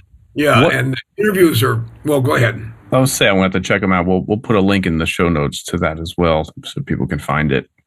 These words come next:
Speaker 2: Um,
Speaker 1: Yeah, wonderful.
Speaker 2: what does a practice session for you look like these days?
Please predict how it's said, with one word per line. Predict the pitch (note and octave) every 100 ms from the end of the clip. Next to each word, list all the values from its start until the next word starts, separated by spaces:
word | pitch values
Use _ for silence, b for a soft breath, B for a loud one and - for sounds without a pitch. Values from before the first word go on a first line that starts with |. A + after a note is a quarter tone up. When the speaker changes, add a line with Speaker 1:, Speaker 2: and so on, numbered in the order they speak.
| - -
Speaker 2:
Um, | F#2 F2 E2
Speaker 1:
Yeah, | - - - _ _ -
wonderful. | C3+ D#3 B2 G#2+ - - _ _ -
Speaker 2:
what | E3+
does | D4+
a | D4
practice | - B2 - -
session | - F#2+ - F#2
for | - F#2+
you | F2 F2 E2+
look | E2 E2+ -
like | D2 C#2+
these | D2+ D2
days? | D#2 D2 D2 -